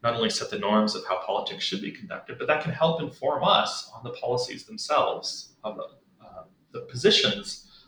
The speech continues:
of the two parties, of the priorities of the two parties.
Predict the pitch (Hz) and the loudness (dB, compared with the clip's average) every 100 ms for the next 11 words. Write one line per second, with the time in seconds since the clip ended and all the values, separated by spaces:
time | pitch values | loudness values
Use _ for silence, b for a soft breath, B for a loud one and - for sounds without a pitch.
0 | b - 107 104 - - - 95 92 92 | b 0 0 0 -4 -6 0 2 2 2
1 | - - 107 98 - 104 - 151 131 107 | -2 4 4 4 2 -2 4 6 6 4
2 | 98 - - - - - - - - - | 2 -2 -10 -12 -14 -12 -12 -12 -16 -16
3 | - | -18